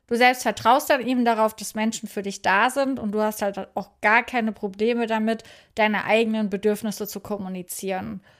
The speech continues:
Und in romantischen Beziehungen bist du dann wahrscheinlich auch eher offen,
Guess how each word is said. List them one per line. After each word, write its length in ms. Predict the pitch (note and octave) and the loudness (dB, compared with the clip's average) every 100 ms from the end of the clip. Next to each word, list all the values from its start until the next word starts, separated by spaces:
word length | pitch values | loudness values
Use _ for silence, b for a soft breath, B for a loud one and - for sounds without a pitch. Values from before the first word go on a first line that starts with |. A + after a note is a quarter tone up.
| b b _ | b b _
Und 420 | G#3+ G#3+ A3 G3 - | 0 0 0 -4 -6
in 240 | G#3 G3+ | -4 -4
romantischen 580 | G3+ G3+ G3+ A3+ A#3+ - | -6 -4 0 0 -2 -4
Beziehungen 540 | G#3+ G#3 B3 C#4 C#4+ C4 | -4 -4 -2 2 2 0
bist 220 | A#3 - | -2 -4
du 40 | A3 | -4
dann 180 | G#3+ | -2
wahrscheinlich 600 | G#3 G3+ G3+ G#3 G#3 - - | -2 -2 -2 -4 -6 -8 -8
auch 160 | G3 | -6
eher 260 | - G3 - | -4 -4 0
offen, 680 | - C4 - C#4 C4+ C4+ | 0 0 -2 -4 -2 -2